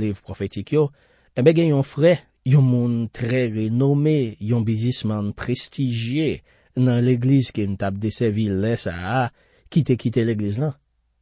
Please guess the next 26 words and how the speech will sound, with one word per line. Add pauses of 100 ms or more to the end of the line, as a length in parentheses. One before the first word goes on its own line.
(320)
Moun
sa
a
di, (600)
se
pou
m
jwenn
rekonfò
mal
legliz, (260)
donk
mesaj
sa
yo
pa
rekonfòte
m. (460)
<laughs> (600)
Zanmi
sa
pa
tanvi
koute
pawòl
Bondye.